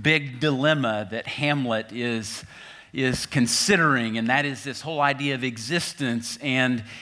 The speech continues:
he's thinking about, is it, is it harder or easier to live with the uncertainties of this life compared to the uncertainties that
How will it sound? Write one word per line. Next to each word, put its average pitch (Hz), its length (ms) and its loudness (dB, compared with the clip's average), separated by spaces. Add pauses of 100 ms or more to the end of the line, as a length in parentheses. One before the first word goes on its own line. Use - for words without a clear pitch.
he's 151 240 -4
thinking 170 400 0
about, 151 300 2
is 147 180 -6
it, 139 280 -4 (320)
is 143 180 -4
it 151 140 -4
harder 208 680 2
or 160 300 0
easier 165 540 0
to 147 140 0
live 156 400 4
with 151 200 2
the 151 160 2
uncertainties 151 760 2
of 131 160 0
this 143 220 -2
life 139 640 4 (680)
compared 185 680 2
to 160 320 -2
the 147 220 0
uncertainties 151 920 -2
that 139 380 2